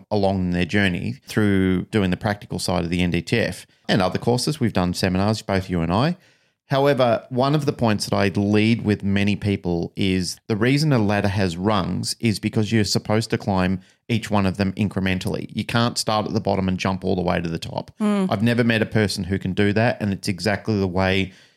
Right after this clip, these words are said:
Speaker 1: that all life journey is about.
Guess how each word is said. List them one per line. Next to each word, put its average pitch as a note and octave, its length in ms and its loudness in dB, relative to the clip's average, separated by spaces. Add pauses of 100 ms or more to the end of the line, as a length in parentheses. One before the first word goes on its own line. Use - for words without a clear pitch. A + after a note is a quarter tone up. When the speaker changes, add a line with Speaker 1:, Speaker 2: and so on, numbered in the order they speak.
(100)
Speaker 1:
that G#2+ 240 0
all B2 560 2
life G#2+ 380 0
journey G2+ 480 2 (180)
is G2+ 160 0
about. E2+ 380 -2